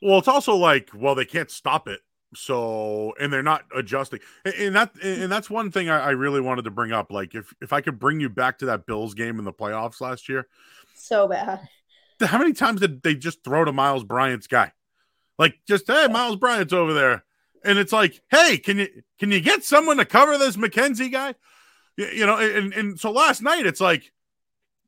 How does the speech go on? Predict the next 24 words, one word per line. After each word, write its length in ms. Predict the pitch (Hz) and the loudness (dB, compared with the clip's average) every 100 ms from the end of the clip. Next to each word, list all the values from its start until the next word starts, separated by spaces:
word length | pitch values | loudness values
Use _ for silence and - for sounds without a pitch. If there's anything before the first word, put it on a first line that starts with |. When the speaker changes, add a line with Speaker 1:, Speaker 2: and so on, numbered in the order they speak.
| _ | _
Speaker 1:
"Hey, 260 | 254 403 370 | 4 6 4
are 80 | 180 | 2
we 100 | 202 | 0
gonna, 360 | 262 220 220 | -4 -8 -10
gonna 200 | 202 330 | -6 -2
get 120 | 311 | 2
anybody 440 | 254 294 269 277 294 | 4 4 2 0 2
to, 80 | 220 | 4
like, 260 | 220 190 | 4 4
tackle 320 | - 214 254 | 4 4 2
the 80 | 233 | -4
quarterback?" 540 | - 196 311 349 415 - - - | 2 4 4 4 0 0 -8 -2
<laughs> 140 | 262 | -2
Like, 200 | 262 240 233 214 302 | 2 0 0 -2 0
Speaker 2:
Honestly, 480 | 302 339 - 254 226 | 2 2 2 2 4
Speaker 1:
are 60 | |
Speaker 2:
like, 100 | 262 | 4
Speaker 1:
you, 60 | 233 | 4
Speaker 2:
hello. 420 | 262 285 226 233 277 | 6 6 6 4 2
Speaker 1:
how, 160 | 254 | 2
how 160 | 190 220 | 4 2
about, 260 | 320 339 294 | 4 4 4
like, 300 | 269 202 190 | 2 0 -2
you 240 | 202 - | -2 -2